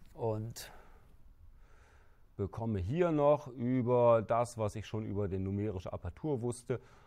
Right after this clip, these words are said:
einen Zusammenhang hier, wo M, das größtmögliche M, und das ist das Entscheidende, die Mathematik spare ich mir auch wieder hier,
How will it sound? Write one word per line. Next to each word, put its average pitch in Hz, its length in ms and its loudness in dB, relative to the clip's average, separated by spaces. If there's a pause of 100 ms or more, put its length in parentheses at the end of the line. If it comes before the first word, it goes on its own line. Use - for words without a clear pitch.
(140)
einen 104 280 -2
Zusammenhang 120 800 -2
hier, 110 520 0 (480)
wo 98 140 -6
M, 170 460 0 (840)
das - 160 -8
größtmögliche 147 1040 2
M, 113 280 0
und 95 80 -6
das 107 140 -4
ist - 60 -10
das 123 120 -8
Entscheidende, 104 380 -2
die 101 40 -2
Mathematik 107 400 -4 (360)
spare 98 300 -8
ich 98 100 -10
mir 107 100 -6
auch 139 160 -4
wieder 147 160 0
hier, 135 280 0